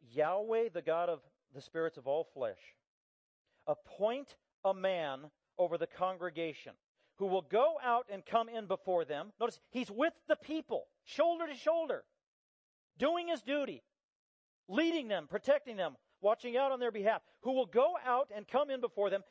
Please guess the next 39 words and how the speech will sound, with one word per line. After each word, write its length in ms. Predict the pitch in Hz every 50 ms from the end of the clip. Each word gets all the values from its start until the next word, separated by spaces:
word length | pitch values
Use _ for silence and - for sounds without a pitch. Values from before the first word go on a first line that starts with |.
| _ -
and 120 | 214 208
who 80 | 208 247
will 300 | 240 226 214 202 190 208
lead 260 | 262 320 339 339 302
them 160 | 311 311 277
out 260 | 226 202 226 240 247 233
and 180 | 226 226 202
bring 300 | 147 185 240 262 262 240
them 180 | 208 247 233 226
in, 460 | 226 226 233 214 190 170 170 196 190 _ _ _ _ _ _ _ -
in 120 | 226 247 277
order 160 | 320 349 359
that 120 | 320 247
the 80 | - 233
congregation 720 | - - 285 339 339 269 302 240 254 254 254 - - 226
of 140 | 214 170 165
Yahweh," 360 | 175 180 170 170 170 190 196
these 160 | 190 190 160
one 220 | 156 185 226 247 -
thousand 400 | - 220 196 190 175 175 175 - _ _ _ -
or 100 | 180 170
one 320 | 165 165 196 220 208 196
million 280 | 190 208 208 202 190 160
people 340 | - 175 202 202 - 175 156
plus, 480 | - - 175 185 160 151 143 - - _ _ _ _ _ _ _ _ _ _ _ _ _ _ _ _ _ _ _ _ _ _ _ _ _ _ _ _ _ _ _ -
"in 80 | 196 214
order 120 | 247 254
that 80 | 190 190
the 60 | 190
congregation 560 | - 214 294 330 302 277 277 254 233 - 202
of 100 | 196 160
Yahweh 300 | 175 208 214 208 208 190
may 160 | 180 190 190
not 360 | 185 180 208 262 294 214 185
be 260 | 160 214 220 226 214 - _ -
like," 260 | 185 190 190 190 -
here 160 | - 202 202
it 60 | 202 190
is, 140 | 175 -